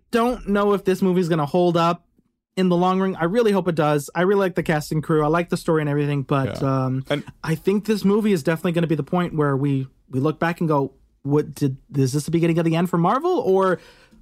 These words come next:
Speaker 1: they know what they're doing?"
Speaker 2: It's a good point. I, I really do wonder if this is that turning point for them. Uh, I will say, anything Jonathan Majors is in, I'm gonna watch it. I think he's super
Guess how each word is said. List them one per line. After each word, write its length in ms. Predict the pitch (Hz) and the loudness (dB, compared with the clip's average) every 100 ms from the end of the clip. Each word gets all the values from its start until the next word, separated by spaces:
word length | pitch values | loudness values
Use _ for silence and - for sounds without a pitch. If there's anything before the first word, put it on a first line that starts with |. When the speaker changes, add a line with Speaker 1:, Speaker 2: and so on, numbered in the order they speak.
| - | -4
Speaker 1:
they 220 | 160 185 | 0 2
know 220 | 196 208 | 2 2
what 160 | 196 170 | 2 2
they're 120 | 180 | 2
doing?" 540 | 160 165 139 101 123 - _ - - - - - | 2 2 0 -4 -10 -14 _ -20 -20 -20 -20 -16
Speaker 2:
It's 120 | - | -6
a 20 | 160 | -2
good 120 | 196 | 0
point. 260 | 214 160 - | 0 -2 -2
I, 120 | 147 | 0
I 80 | 147 | 2
really 280 | 147 160 156 | 2 0 0
do 140 | 160 | 0
wonder 460 | 156 156 147 143 131 | 0 0 0 -2 -2
if 140 | 135 - | -4 -2
this 200 | 135 139 | -4 -2
is 160 | 117 | -2
that 180 | 127 120 | -2 0
turning 280 | - 143 127 | -2 -2 -2
point 180 | 117 104 | -2 -2
for 80 | 110 | -2
them. 260 | 107 110 - | -2 -2 -2
Uh, 180 | 120 117 | -2 0
I 100 | 127 | 0
will 240 | 135 165 | 0 0
say, 520 | 160 160 139 131 120 - _ _ _ _ _ _ _ _ _ _ | 0 0 0 0 -4 -8 _ _ _ _ _ _ _ _ _ _
anything 300 | 147 151 151 | -2 -2 -2
Jonathan 340 | 135 135 127 123 | 0 0 0 -2
Majors 300 | 117 113 110 | -4 -4 -8
is 120 | 104 | -6
in, 240 | 113 110 - | -6 -6 -6
I'm 160 | 110 | -6
gonna 160 | 107 117 | -2 0
watch 320 | 110 104 - | 0 -2 -4
it. 160 | 107 - - | -6 -6 -8
I 80 | |
think 120 | 110 107 | -8 -6
he's 140 | 107 | -8
super 480 | - 120 117 110 | -6 -4 -2 -2